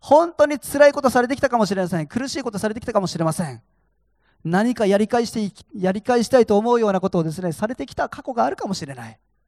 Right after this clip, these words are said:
でもね、今日皆さんに最大の復讐の方法を教えます。それは、その人を許すことです。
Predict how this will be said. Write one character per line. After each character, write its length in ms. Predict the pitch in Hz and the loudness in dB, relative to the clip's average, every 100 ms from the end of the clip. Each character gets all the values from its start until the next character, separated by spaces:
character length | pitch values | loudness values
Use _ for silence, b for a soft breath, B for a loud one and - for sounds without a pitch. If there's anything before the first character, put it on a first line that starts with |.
| _ _ _ _ _ | _ _ _ _ _
で 140 | 240 | -2
も 80 | 208 | 0
ね、 240 | 190 190 _ _ _ _ _ - | -4 -6 _ _ _ _ _ -6
今 100 | 233 | -2
日 80 | 196 | -2
皆 160 | 220 233 | -4 -8
さ 100 | 196 | -8
ん 60 | |
に 100 | 190 | -8
最 340 | 175 - 220 226 | -10 -6 -4 -2
大 160 | 226 | -2
の 80 | 220 | -4
復 220 | 170 - | -8 -8
讐 140 | 196 214 | -6 -6
の 80 | 190 | -6
方 160 | 185 | -8
法 160 | 180 165 | -6 -6
を 60 | |
教 120 | 165 190 | -6 -8
え 60 | |
ま 100 | 170 | -8
す。 220 | 143 165 180 _ _ | -8 -12 -20 _ _
そ 160 | - 165 | -8 -6
れ 80 | 170 | -4
は、 280 | 190 233 _ _ _ _ _ _ _ _ _ | -4 -8 _ _ _ _ _ _ _ _ _
そ 160 | - 147 | -12 -6
の 80 | 151 | -6
人 180 | - | -6
を 60 | 120 | -12
許 240 | 123 123 | -6 -4
す 120 | 170 - | -4 -6
こ 140 | - | -12
と 80 | - | -12
で 100 | - | -12
す。 240 | - - | -18 -20